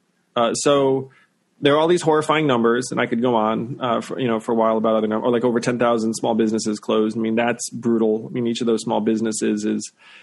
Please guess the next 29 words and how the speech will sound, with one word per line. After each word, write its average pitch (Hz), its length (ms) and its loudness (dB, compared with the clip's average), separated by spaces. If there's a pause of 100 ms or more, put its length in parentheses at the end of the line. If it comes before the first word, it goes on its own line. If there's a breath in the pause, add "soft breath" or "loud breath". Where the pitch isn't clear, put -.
(300 loud breath)
um, 107 540 0
a 117 120 0
family's 113 440 2
dream 110 460 0
and, 107 340 -4
uh, 113 260 -4 (280)
maybe 110 240 2
a, 107 60 2 (100)
like, 107 160 -4
a 104 80 0
dozen 110 300 2
or 110 40 2
more 110 180 2
livelihoods. 107 640 0 (600 loud breath)
Um, 131 460 2
so 165 640 2 (380)
the 139 100 4
vaccine 175 400 2
is 170 120 2
the 143 60 2
key 151 480 0 (300)
ingredient 123 580 2
to 131 120 0
our 123 100 2
comeback. 110 540 0 (480 soft breath)
Um, 131 300 2
the 143 80 4
question 170 500 0
is, 143 400 2